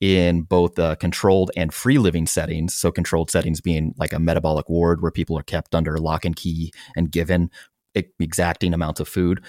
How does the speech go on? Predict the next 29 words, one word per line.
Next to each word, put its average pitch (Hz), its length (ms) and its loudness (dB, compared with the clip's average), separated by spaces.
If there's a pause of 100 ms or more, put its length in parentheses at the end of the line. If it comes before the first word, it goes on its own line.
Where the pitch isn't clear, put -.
(220)
free 98 180 4
living 87 300 4
being 80 360 0
what 85 160 0
happens 80 300 -2
in 82 60 -2
the 76 160 -4 (160)
quote 90 100 -2
unquote 80 300 -4
real 78 240 0
world, 92 280 4 (380)
these 131 160 4
calculations 123 540 4
didn't 98 140 4
really 90 120 4
pan 85 240 -4
out. 76 200 -6 (640)
Turns 139 240 6
out, 101 340 4
not 104 200 4
only 113 320 6
is 92 100 2
the 90 140 0
thirty-five 95 420 2
hundred 85 220 0
calorie, 87 560 0
quote, - 320 -10
rule 98 600 2
incorrect, 101 680 0